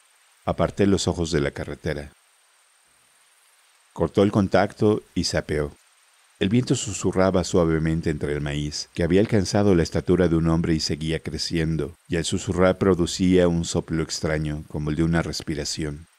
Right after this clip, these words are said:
Ahora Vicky estaba junto al bulto de harapos, y él la oyó sollozar. Se hallaba a mitad del trayecto entre el coche y el lugar donde se hallaba Vicky, cuando vislumbró algo a su izquierda,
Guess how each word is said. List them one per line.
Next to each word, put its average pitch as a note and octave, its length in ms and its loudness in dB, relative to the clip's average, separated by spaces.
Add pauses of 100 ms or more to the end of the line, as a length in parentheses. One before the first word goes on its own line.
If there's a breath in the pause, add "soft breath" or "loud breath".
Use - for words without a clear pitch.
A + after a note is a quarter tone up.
(460)
Ahora E2+ 320 4
Vicky F2+ 240 0
estaba F#2 320 2
junto E2 320 -2
al D2+ 60 0
bulto D#2 320 -2
de D2+ 120 0
harapos, D#2 600 -4 (180)
y E2+ 220 4
él G#2 140 6
la D#2 120 6
oyó D#2 260 4
sollozar. D#2 640 -2 (600)
Se - 180 2
hallaba B2 420 6
a F#2+ 60 6
mitad F#2+ 320 4
del G#2+ 140 4
trayecto F2+ 480 2
entre F2 200 -2
el C#2+ 140 -2
coche F2 380 2
y D#2+ 160 -2
el E2 80 0
lugar F2+ 280 4
donde F2+ 280 2
se - 100 -2
hallaba D#2 320 0
Vicky, C#2+ 400 -6 (100)
cuando D#2+ 260 -4
vislumbró E2+ 640 2
algo E2+ 220 2
a D#2+ 40 0
su - 100 -6
izquierda, D2+ 580 -6